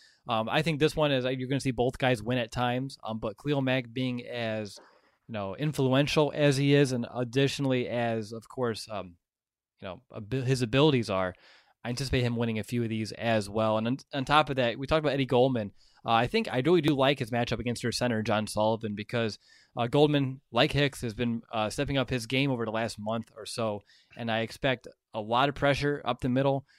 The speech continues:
um, from him would go a long way to slowing down a Jared Goff. So if the Bears also wanna stop Gurley,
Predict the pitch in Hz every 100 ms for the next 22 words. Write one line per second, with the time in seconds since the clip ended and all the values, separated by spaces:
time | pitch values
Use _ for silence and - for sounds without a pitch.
0 | _ - 113 117 110 160 165 113 113 120
1 | 123 120 127 131 127 123 - - - 127
2 | 123 131 139 117 117 104 107 104 101 -
3 | 110 101 _ _ _ - 123 131 143 143
4 | - 147 139 147 135 143 139 147 170 170